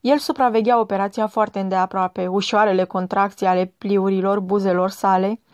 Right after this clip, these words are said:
îi trădau tensiunea spiritului. Deodată, o ruptură ușoară, vârful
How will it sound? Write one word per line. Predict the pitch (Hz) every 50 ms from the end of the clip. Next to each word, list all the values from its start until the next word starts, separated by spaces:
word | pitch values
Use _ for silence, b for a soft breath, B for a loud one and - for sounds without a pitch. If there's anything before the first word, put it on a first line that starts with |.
| B B B B B B B B
îi | - 226 247 233
trădau | - 254 247 247 220 254 277 302
tensiunea | 294 - 226 202 202 196 - 214 202 202 214
spiritului. | 214 - - - 214 208 196 196 196 - 185 185 185 190 185 196 196 - _ _ _ _ _ _ _ _ _ _ _ _ _ _ _ _ _ _ _ _
Deodată, | - 190 196 190 190 180 180 180 180 - - 196 214 240 b b b b b b b b
o | - - 233
ruptură | 254 247 214 - - 262 294 285 254
ușoară, | 226 - - - - 214 185 190 196 214
vârful | 202 185 175 202 220 220 196 - - 185 180 185